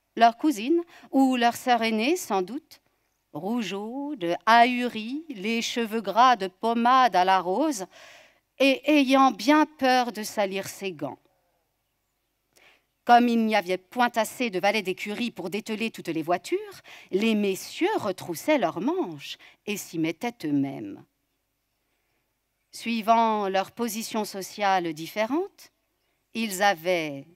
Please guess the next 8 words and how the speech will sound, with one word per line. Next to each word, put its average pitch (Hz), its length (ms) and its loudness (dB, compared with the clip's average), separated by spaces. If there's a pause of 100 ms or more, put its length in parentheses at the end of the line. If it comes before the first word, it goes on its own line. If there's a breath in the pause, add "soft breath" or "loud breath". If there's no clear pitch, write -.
des 151 300 -4
habits, 202 360 0 (760)
des 160 200 -4
redingotes, 190 880 -2 (320)
des 180 200 -2
vestes, - 600 -4 (220 loud breath)
des 233 300 -2
habits-vestes. 233 840 -4